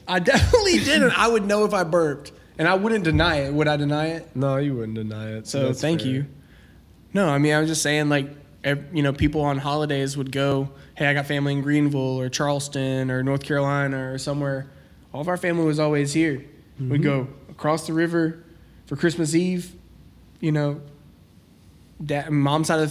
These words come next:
Speaker 1: family, Christmas Eve, dad's side of the family, Christmas Day.
Speaker 2: It's still that way.
Speaker 1: Fair. It is still that way. Locations kinda change, but we don't have to cross the river this time for Christmas Eve. But, you know,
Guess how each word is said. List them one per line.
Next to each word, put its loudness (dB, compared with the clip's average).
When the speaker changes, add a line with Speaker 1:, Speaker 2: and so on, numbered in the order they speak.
Speaker 1:
family, 0
Christmas -2
Eve, 2
dad's 0
side -2
of -4
the -4
family, -2
Christmas -4
Day. -2
Speaker 2:
It's -8
still -8
that -6
way. -8
Speaker 1:
Fair. -6
It -6
is 0
still 0
that 0
way. -2
Locations -2
kinda -2
change, 0
but -4
we -4
don't -2
have -4
to -18
cross -8
the -14
river -6
this -8
time -10
for -10
Christmas -10
Eve. -4
But, -10
you -6
know, -2